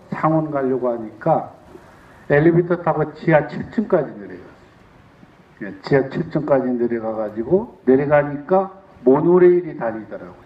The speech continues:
지하 칠 층에 있어요. 그거 타고 상원 쪽으로 가는데, 그 모노레일이 백악관, 국방부, 그 펜타곤 다 그 지하에서 연결이 돼 있더라고요. 그 안에서도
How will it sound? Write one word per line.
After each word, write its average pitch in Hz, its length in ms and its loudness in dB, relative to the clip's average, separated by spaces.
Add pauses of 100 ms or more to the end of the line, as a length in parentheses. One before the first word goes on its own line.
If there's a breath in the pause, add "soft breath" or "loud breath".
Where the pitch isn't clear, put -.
(120)
지하 131 320 -2
칠 147 220 -20
층에 127 180 -6
있어요. 92 260 -16 (600 soft breath)
그거 139 240 0
타고 135 300 -4
상원 175 420 0
쪽으로 147 300 -4
가는데, 123 600 -6 (600 loud breath)
그 - 120 -2
모노레일이 170 960 0
백악관, 156 720 0
국방부, 156 680 -2
그 135 80 -2
펜타곤 131 640 -4 (760)
다 - 840 -4
그 139 140 -2
지하에서 170 560 0
연결이 165 500 0
돼 104 80 -16
있더라고요. - 1400 -14
그 180 160 2
안에서도 175 840 0